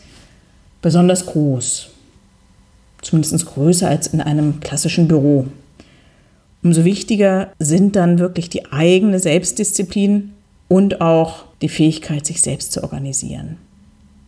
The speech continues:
Diese beiden Punkte, Selbstdisziplin, Selbstorganisation unter dem Dach der Selbstführung, das sind meiner Erfahrung nach in der Praxis häufig die stärksten Bremser.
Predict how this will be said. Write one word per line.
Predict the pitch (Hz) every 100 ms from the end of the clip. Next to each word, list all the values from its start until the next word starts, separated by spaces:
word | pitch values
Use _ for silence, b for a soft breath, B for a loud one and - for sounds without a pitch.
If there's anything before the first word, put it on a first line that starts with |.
| _ _ _ _ _ _ _ _ _ _ _ _ _ _ _ _ _ -
Diese | 180 180
beiden | 165 156 156
Punkte, | 170 185 180
Selbstdisziplin, | 175 175 175 170 170 180 170 170 170 175 - _
Selbstorganisation | - 156 175 - - - 165 175 165 160 - 175 160 156 160 170 - _ -
unter | 170 170
dem | 170 151
Dach | 147 151 -
der | 147 143 139 135 - _
Selbstführung, | - 147 160 170 - 180 175 175 180 180 b b _ _ _ _
das | 165 175
sind | 175
meiner | 170 170 -
Erfahrung | 170 151 180 -
nach | 165 170 - _ _ -
in | 156
der | 147 -
Praxis | - 120 165 - - 147 - - - - - -
häufig | 165 175 180
die | -
stärksten | - 139 147 - 147
Bremser. | 139 143 143 123